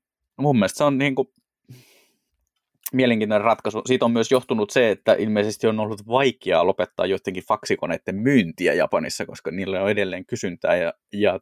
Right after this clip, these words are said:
tota, ne kysyjät on ilmeisesti porukka, joka suuttuu aika helposti, jos niille sanoo, että ei ole myynnissä.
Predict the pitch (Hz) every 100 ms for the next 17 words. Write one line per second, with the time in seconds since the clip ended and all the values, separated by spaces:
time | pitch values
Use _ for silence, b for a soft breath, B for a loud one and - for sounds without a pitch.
0 | - 92 92 98 - 135 104 90 92 92
1 | 92 113 - 139 - - - - 156 120
2 | - 80 82 - 107 95 85 85 - -
3 | 92 - 101 92 - - 87 87 82 -
4 | -